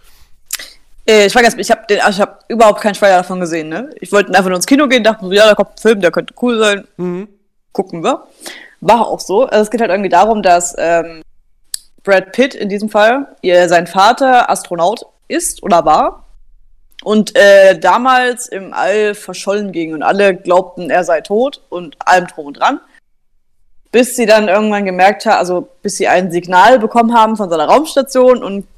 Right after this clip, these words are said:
Speaker 1: der Meinung wären, sie wär-, er wäre doch noch irgendwie am Leben. Und da Brad Pitt mittlerweile auch schon älter geworden ist und, äh, auch Astronaut geworden ist wie sein Vater,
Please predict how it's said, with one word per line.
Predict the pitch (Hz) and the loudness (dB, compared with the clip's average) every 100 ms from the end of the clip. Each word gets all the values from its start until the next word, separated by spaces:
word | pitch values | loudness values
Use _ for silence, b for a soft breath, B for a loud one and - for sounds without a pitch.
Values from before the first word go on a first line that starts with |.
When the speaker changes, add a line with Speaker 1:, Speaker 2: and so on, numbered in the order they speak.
| - | -2
Speaker 1:
der | 185 | 0
Meinung | 190 220 190 | 2 0 0
wären, | 185 196 | 0 0
sie | 175 165 | -4 -2
wär-, | 170 | -2
er | - | 0
wäre | 185 196 208 | 2 2 0
doch | 233 - | -4 -4
noch | 160 - | -12 -12
irgendwie | 156 175 170 170 165 - | -12 -10 -10 -10 -8 -8
am | 165 | -6
Leben. | 156 196 170 151 _ _ _ _ _ _ _ _ _ | -2 -2 -4 -20 _ _ _ _ _ _ _ _ _
Und | - 190 190 | -2 0 4
da | 180 | 4
Brad | 180 185 185 | 2 -2 -2
Pitt | 247 - _ _ | -4 -6 _ _
mittlerweile | 196 190 196 175 170 165 - - _ _ _ | -10 -2 0 2 4 2 -2 -8 _ _ _
auch | 170 202 | -4 -2
schon | - 208 202 208 - _ _ | 0 0 0 -4 -10 _ _
älter | - 220 262 254 | 0 0 2 0
geworden | 233 240 247 240 | 2 2 2 2
ist | 247 269 - - _ | -4 -6 -12 -20 _
und, | 165 180 170 | -6 -6 -6
äh, | - 165 | -2 0
auch | 101 220 - | 4 2 2
Astronaut | 214 - 202 202 220 226 - | -2 -2 -2 2 2 2 -6
geworden | 190 202 202 180 | 0 2 2 -2
ist | - 156 | -12 -4
wie | |
sein | 160 160 | -4 -2
Vater, | - 180 220 302 | 0 0 0 -4